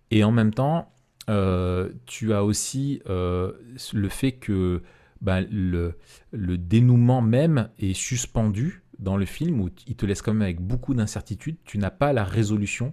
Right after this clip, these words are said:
finalement. Tu n'as pas la glo-, en fait, c'est peut-être, euh, ce qui est absent, c'est que tu n'as pas l'aboutissement de la rédemption qui est la glorification,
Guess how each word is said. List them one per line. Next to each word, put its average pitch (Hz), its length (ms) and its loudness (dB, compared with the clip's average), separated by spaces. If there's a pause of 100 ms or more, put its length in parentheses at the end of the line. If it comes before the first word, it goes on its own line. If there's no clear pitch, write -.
(120)
finalement. 98 480 -4
Tu - 120 -8
n'as 92 80 2
pas 143 120 0
la 117 100 2
glo-, 98 180 -2
en - 60 -12
fait, 123 160 -2
c'est - 100 -10
peut-être, - 260 -8
euh, 85 100 -4
ce - 80 -12
qui - 100 -6
est 95 60 2
absent, - 260 -4
c'est 123 160 -8
que - 60 -16
tu - 80 -6
n'as 87 100 -2
pas 123 240 0 (480)
l'aboutissement 110 720 -2
de 101 120 0
la 92 80 0
rédemption 98 400 -2
qui 95 160 -8
est 87 40 -4
la 87 100 -4
glorification, 98 720 -4